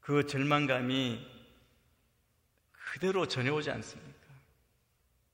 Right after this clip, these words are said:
아무 소망도 없어 보이는 그런 모습입니다. 이제 욥에게 남은 것은 자기 아내밖에 없는데,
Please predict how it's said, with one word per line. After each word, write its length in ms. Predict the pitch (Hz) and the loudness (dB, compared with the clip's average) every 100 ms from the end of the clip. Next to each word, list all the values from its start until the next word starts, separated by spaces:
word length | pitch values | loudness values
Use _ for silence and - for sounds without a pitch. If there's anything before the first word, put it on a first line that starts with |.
| _ - - - - - | _ -20 -16 -12 -8 -6
아무 160 | 180 | -4
소망도 760 | 175 170 165 170 170 170 156 135 | -4 -4 -4 -4 -4 -4 -6 -6
없어 220 | 120 147 | -6 -6
보이는 360 | 123 110 110 92 113 - _ _ _ _ - | -6 -8 -10 -14 -16 -20 _ _ _ _ -6
그런 260 | 147 123 | -4 -2
모습입니다. 640 | 117 - - - - - - - _ _ _ _ _ _ _ _ _ _ _ _ _ _ _ - | -4 -6 -10 -14 -18 -20 -20 -20 _ _ _ _ _ _ _ _ _ _ _ _ _ _ _ -2
이제 280 | 175 196 208 | 4 8 10
욥에게 580 | 185 240 220 185 175 147 | 10 10 8 8 8 8
남은 340 | 139 165 139 | 6 4 2
것은 640 | 107 - 139 135 110 127 - - _ _ _ _ | 0 -2 -4 -4 -6 -10 -20 -20 _ _ _ _
자기 340 | - 131 131 143 | -6 -4 -2 -2
아내밖에 640 | 151 202 233 156 113 147 | -2 0 0 0 -2 -4
없는데, 480 | 110 92 95 - | -4 -6 -10 -14